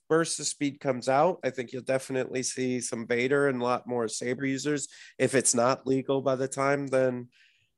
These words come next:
I think it's gonna be pretty much a lot of the same of what we're seeing now, you know, like, I think it's gonna be a lot of the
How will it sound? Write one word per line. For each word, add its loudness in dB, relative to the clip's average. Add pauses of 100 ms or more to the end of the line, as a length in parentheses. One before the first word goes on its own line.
(300)
I 0
think 0
it's 2
gonna -2
be -2
pretty -2
much 0
a 0
lot 4
of -2
the -4
same 2
of 0
what 2
we're -4
seeing -2
now, -2 (100)
you -6
know, 0
like, -4
I -2
think -6
it's -8
gonna -8
be -2
a 0
lot -2
of -4
the -2